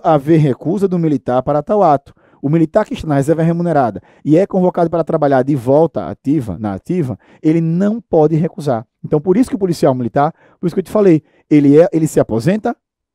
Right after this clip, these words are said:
só que não, ele fica ali esperando que o governador possa convocá-lo ou não, tá? Se convoca, ele não pode recusar e tem que retornar à ativa.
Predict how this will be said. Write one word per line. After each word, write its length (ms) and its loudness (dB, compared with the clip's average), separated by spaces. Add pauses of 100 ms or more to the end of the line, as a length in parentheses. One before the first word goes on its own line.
(560)
só 120 -12
que 100 -10
não, 240 -2 (220)
ele 120 2
fica 260 -4
ali 100 2
esperando 680 0 (800)
que 80 0
o 20 0
governador 500 2 (480)
possa 260 2
convocá-lo 480 0
ou 140 2
não, 260 -4 (140)
tá? 220 0 (140)
Se 260 -4
convoca, 640 2
ele 160 0
não 180 -2
pode 260 -2
recusar 540 -4
e 120 -4
tem 320 -2
que 120 -4
retornar 640 -4
à 140 -4
ativa. 400 -12